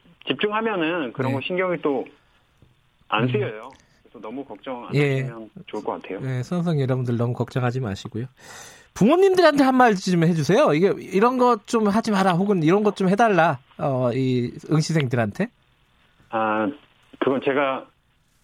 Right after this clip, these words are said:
Speaker 1: 수능을 만점 받은 그 공신 멘토한테 한번 물어본 적이 있어요.
Speaker 2: 예.
Speaker 1: 어, 수능 이렇게 만점 받은 비결이 뭐냐라고 했는데, 그게 뭐 공부를 어떻게 했고 이게 아니라 무슨 말을 했냐면,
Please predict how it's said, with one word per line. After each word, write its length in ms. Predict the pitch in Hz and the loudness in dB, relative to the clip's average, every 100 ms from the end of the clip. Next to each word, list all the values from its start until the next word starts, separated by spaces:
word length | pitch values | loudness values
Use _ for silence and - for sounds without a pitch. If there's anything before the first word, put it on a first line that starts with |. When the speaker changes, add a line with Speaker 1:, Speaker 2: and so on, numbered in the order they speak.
| _ _ | _ _
Speaker 1:
수능을 320 | - 220 214 | -2 0 2
만점 360 | 117 101 120 208 | 0 0 -2 0
받은 420 | 185 135 123 110 | 0 -2 -2 -4
그 240 | - 101 98 | -6 -8 -8
공신 300 | - 107 123 | -8 -4 -2
멘토한테 440 | 107 98 113 98 120 | -2 -2 -2 -2 -2
한번 260 | 117 104 | -2 0
물어본 340 | 101 135 143 123 | 0 0 -2 -4
적이 200 | 104 92 | -6 -8
있어요. 320 | - 98 117 131 | -10 -10 -8 -4
Speaker 2:
예. 280 | 120 120 | -2 -2
Speaker 1:
어, 40 | 139 | -4
수능 340 | 277 285 117 - _ _ _ _ _ _ _ _ _ _ - | -4 -2 -4 -8 _ _ _ _ _ _ _ _ _ _ -10
이렇게 200 | 113 139 | -4 -2
만점 300 | 98 117 160 | -2 0 0
받은 160 | 151 - | 0 -2
비결이 320 | - 156 139 | -4 -4 -4
뭐냐라고 460 | 101 113 135 117 | -2 -2 -2 -2
했는데, 440 | 110 107 139 123 - _ _ _ _ _ _ _ _ _ _ _ | -4 -4 -6 -10 -14 _ _ _ _ _ _ _ _ _ _ _
그게 300 | - 143 160 | -4 -2 0
뭐 340 | 135 123 - - - | 0 -2 -6 -14 -8
공부를 420 | 135 156 208 190 | -4 -2 0 -2
어떻게 240 | 139 180 | -2 -4
했고 160 | 156 147 | -4 -4
이게 340 | 123 139 165 185 | -4 -4 -4 -2
아니라 420 | 131 151 156 85 - _ _ _ _ _ _ | -2 -2 -4 -8 -16 _ _ _ _ _ _
무슨 240 | 135 135 185 | -6 -2 0
말을 240 | 180 170 | 0 0
했냐면, 440 | 165 156 151 139 | 0 0 0 -4